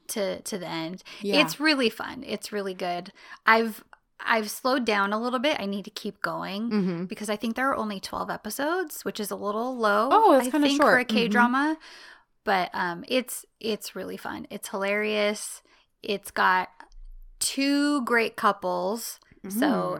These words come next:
Speaker 2: Mm.
Speaker 1: that is, that is good. You're getting, you're getting good stuff with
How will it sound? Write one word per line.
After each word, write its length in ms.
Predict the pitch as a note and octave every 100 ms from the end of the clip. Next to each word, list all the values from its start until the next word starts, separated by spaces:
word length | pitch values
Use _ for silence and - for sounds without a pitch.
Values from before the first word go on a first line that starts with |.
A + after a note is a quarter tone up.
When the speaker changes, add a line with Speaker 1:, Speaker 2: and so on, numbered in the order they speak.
| D#3
Speaker 2:
Mm. 80 | G3
Speaker 1:
that 300 | G3 G3 -
is, 640 | A3 G#3+ G#3+ G#3+ G#3+ - -
that 400 | G3+ G3 G3 - -
is 160 | A3
good. 300 | - G3+ G3
You're 160 | G3+ G3
getting, 540 | F#3+ G3 G3 G3 G3 - - - - - -
you're 100 | G#3
getting 320 | G3+ G#3+ G#3+
good 180 | G#3 G3+
stuff 340 | - G#3 - -
with 320 | G3 F#3 -